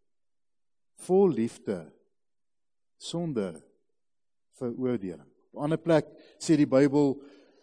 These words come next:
"Dit wat jy sê," ek dink is Efesiërs vier, "moet jou hoorder of hoorders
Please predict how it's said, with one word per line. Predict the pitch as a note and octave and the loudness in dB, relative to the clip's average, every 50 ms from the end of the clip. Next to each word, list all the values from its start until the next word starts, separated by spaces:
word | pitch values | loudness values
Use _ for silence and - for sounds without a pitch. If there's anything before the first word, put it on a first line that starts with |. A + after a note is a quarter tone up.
| _ _ _ _ _ _ | _ _ _ _ _ _
"Dit | - F3 A3+ - - F#3 | 8 8 8 8 8 6
wat | G#3+ G#3 G#3 F#3 | 4 4 6 6
jy | F3+ E3+ D#3+ D3 | 6 6 6 4
sê," | - - - - A3 G3 D3 A#2 | 0 -2 -2 4 6 6 6 6
ek | G2+ | 4
dink | A#2 B2+ C3 | 0 -4 -6
is | - - - | -6 -10 -12
Efesiërs | - - D#3 D3 C#3 - D3+ C#3+ B2+ - | -10 -8 -6 -6 -4 -4 -4 -4 -4 -4
vier, | - - - F#3+ F3 C#3+ A2+ G2 F#2 G2 | -8 -6 -2 0 2 2 0 0 -2 -4
"moet | A#2 C#3 C#3+ - | -4 -4 -2 0
jou | C#3+ D3 D3 D3 | 2 4 4 4
hoorder | C#3 B2+ B2 C#3 F3 G#3+ A3+ A3 F3 E3+ F3 F3 F3 E3 D#3+ - | 4 2 6 8 8 10 10 8 8 6 6 6 6 4 0 -4
of | B2+ D3+ C#3+ - - | -4 -4 -4 -4 -4
hoorders | - A#2+ A#2+ D3 F#3 G3+ F#3+ E3 F#3 F3+ F3 E3 - - - - - | -4 0 2 4 4 4 6 6 4 6 6 4 2 -4 -10 -12 -14